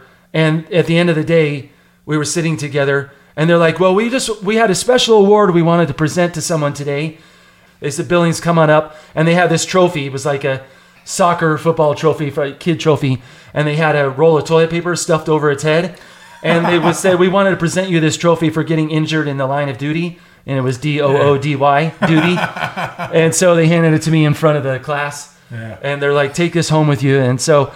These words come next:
Speaker 1: funny
Speaker 2: You
Speaker 1: stuff
Speaker 2: still
Speaker 1: like
Speaker 2: have
Speaker 1: that.
Speaker 2: that?
Speaker 1: Uh, no, no,
Speaker 2: Yeah.
Speaker 1: I, I, I chucked it out the window on the way home. But I mean, it was like,
Speaker 2: <laughs>
Speaker 1: I mean, it was funny stuff like that all the time at the academy. By the end,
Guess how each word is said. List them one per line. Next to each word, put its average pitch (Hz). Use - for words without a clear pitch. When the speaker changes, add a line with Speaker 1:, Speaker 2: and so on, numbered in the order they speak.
Speaker 1:
funny 226
Speaker 2:
You -
Speaker 1:
stuff 196
Speaker 2:
still 175
Speaker 1:
like 147
Speaker 2:
have 135
Speaker 1:
that. 143
Speaker 2:
that? 170
Speaker 1:
Uh, 165
no, 135
no, 139
Speaker 2:
Yeah. 135
Speaker 1:
I, 139
I, -
I 139
chucked 135
it 131
out 123
the 123
window 120
on 120
the 117
way 120
home. 123
But 135
I 139
mean, 147
it 151
was 147
like, 143
Speaker 2:
<laughs> 147
Speaker 1:
I 170
mean, 190
it 190
was 180
funny 226
stuff 185
like 165
that 160
all 147
the 143
time 151
at 139
the 135
academy. 147
By 160
the 165
end, 180